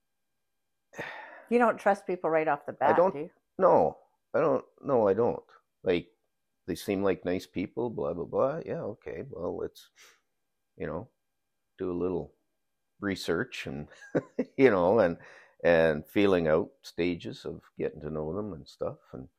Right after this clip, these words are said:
Speaker 2: there's some people right off the hop that I don't trust.
Speaker 1: Yeah.
Speaker 2: Like, okay, for starts, you talk way too much.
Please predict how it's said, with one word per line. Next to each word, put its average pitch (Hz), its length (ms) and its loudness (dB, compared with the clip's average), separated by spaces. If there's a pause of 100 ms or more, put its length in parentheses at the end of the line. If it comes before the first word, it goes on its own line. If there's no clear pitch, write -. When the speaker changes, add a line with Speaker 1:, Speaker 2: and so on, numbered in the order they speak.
(400)
Speaker 2:
there's 139 220 6
some 104 220 10
people 82 420 0
right 87 180 6
off 82 220 6
the 67 100 0
hop 80 380 4 (340)
that 65 160 -4 (160)
I 78 80 4
don't 82 240 -2
trust. - 400 -6 (280)
Speaker 1:
Yeah. 151 280 -4 (360)
Speaker 2:
Like, 67 220 -6 (200)
okay, 82 280 -2 (120)
for - 160 -20
starts, - 380 -4
you 85 100 -8
talk 80 400 -2
way 82 260 -2
too - 180 -12
much. - 1120 0